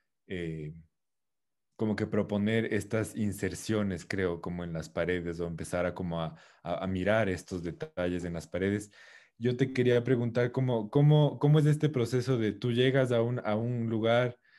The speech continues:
eh, y cómo es este proceso como de ir construyendo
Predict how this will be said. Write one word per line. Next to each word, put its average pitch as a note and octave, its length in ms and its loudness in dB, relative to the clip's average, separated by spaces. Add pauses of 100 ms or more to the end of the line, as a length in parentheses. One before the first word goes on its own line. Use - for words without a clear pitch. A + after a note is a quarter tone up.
(360)
eh, G2 300 0
y G#2+ 120 -2
cómo C3+ 220 2
es B2 60 2
este C3 220 2
proceso A#2 420 -2
como A2+ 240 -2
de G2+ 120 2
ir A2+ 380 0 (140)
construyendo G#2+ 1040 -2